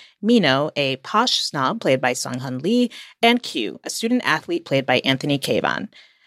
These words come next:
X O Kitty was created by Jenny Han and is a spin-off of Han's successful book and movie franchise, To All the Boys I've Loved Before. It's streaming on Netflix, and we're gonna be talking about the whole series.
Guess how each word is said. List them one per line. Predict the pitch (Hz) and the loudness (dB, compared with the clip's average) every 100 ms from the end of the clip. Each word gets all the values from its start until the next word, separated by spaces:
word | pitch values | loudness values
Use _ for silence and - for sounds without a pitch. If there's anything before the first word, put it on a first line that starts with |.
| _ | _
X | 247 - | -2 0
O | 262 | 0
Kitty | - 240 | 2 2
was | 220 214 | 2 0
created | - 160 156 156 | 0 2 2 0
by | 131 | -2
Jenny | 143 135 | -2 -6
Han | 127 220 233 262 | -4 0 2 2
and | 214 | 0
is | 170 | -2
a | 165 | -2
spin-off | - - 262 185 175 | -2 2 4 4 2
of | - | -2
Han's | 160 147 147 | -2 -2 -4
successful | - - 233 - 208 | -6 -2 0 0 -2
book | - 156 - - | 2 0 0 -2
and | 214 | 2
movie | 196 147 139 | 2 2 0
franchise, | 139 127 127 127 127 - | -2 -2 0 0 0 -2
To | - 220 | -4 0
All | 143 139 | 2 2
the | |
Boys | 135 131 127 127 | 0 -2 -2 -2
I've | 135 143 | -4 -4
Loved | 123 123 - | -6 -8 -10
Before. | - 190 165 - - - - - - | 0 2 4 0 -12 -20 -20 -6 -2
It's | 175 | 0
streaming | - 208 196 | 2 2 2
on | 190 160 | 0 0
Netflix, | 175 - 247 240 - | 0 2 2 2 0
and | 175 170 170 | 0 0 0
we're | 185 | 0
gonna | 233 | 2
be | 240 | 0
talking | 247 170 165 180 185 | 2 2 2 -2 -4
about | - 135 - | -4 -4 -4
the | |
whole | 156 135 131 | -4 -2 0
series. | - - 90 80 - | -2 -2 -4 -4 -6